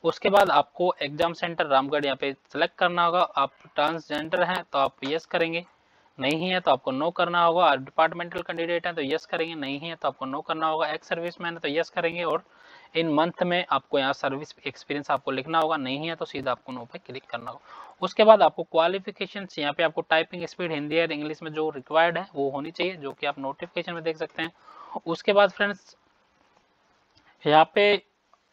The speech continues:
only for medical candidates के लिए यहाँ पे आपको कुछ नहीं fill करना है। You have a compu-, आपके basic knowledge आपके पास है या नहीं है, आपको यहाँ यस करना होगा।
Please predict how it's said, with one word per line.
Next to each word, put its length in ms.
only 240
for 240
medical 480
candidates 420
के 100
लिए 220
यहाँ 240
पे 100
आपको 200
कुछ 260
नहीं 280
fill 240
करना 420
है। 100
You 200
have 260
a 80
compu-, 400
आपके 280
basic 420
knowledge 300
आपके 200
पास 240
है 220
या 120
नहीं 280
है, 60
आपको 280
यहाँ 220
यस 280
करना 280
होगा। 300